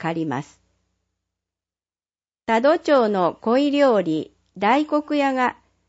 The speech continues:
全国の映画館のスクリーンに登場。昨年七月に市内でも撮影された待望の超大作映画、アルキメデスの対戦が、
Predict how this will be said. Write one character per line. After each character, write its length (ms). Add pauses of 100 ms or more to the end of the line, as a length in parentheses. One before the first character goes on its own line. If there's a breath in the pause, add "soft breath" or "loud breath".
(140)
全 300
国 320
の 180
映 220
画 180
館 320
の 140
ス 180
ク 140
リ 240
ー 80
ン 120
に 220
登 260
場。 420 (1900)
昨 320
年 380
七 280
月 300
に 240
市 180
内 260
で 100
も 320
撮 220
影 280
さ 160
れ 140
た 280 (200)
待 280
望 260
の 360
超 280
大 280
作 340
映 280
画、 200 (460)
ア 140
ル 140
キ 140
メ 160
デ 140
ス 120
の 160
対 260
戦 280
が、 220